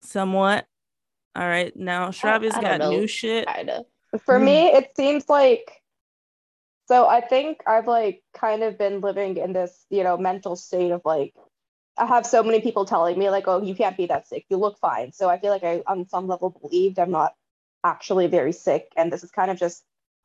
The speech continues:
Speaker 3: a lot of me treating my body like garbage for, like,
Speaker 1: Ah.
Speaker 3: the majority of my twenties, catching up with me at this point.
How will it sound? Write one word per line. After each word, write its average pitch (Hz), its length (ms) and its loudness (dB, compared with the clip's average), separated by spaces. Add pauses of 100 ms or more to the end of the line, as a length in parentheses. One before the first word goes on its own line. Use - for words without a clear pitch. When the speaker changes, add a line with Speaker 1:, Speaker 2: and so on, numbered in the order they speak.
(140)
Speaker 3:
a 208 100 2
lot 196 320 4
of 180 320 2 (100)
me 170 600 -2 (160)
treating 190 240 0
my 185 80 -4
body 185 240 0
like 175 160 -4
garbage 165 560 -4
for, 175 200 -2
like, 156 180 -4
Speaker 1:
Ah. 156 80 -10
Speaker 3:
the 175 40 -8
majority 180 300 -2
of 175 60 -8
my - 80 -4
twenties, 175 300 -4
catching 170 300 -4
up 143 100 -8
with 175 140 -14
me 185 80 -2
at 180 60 -6
this 190 120 -14
point. 208 280 0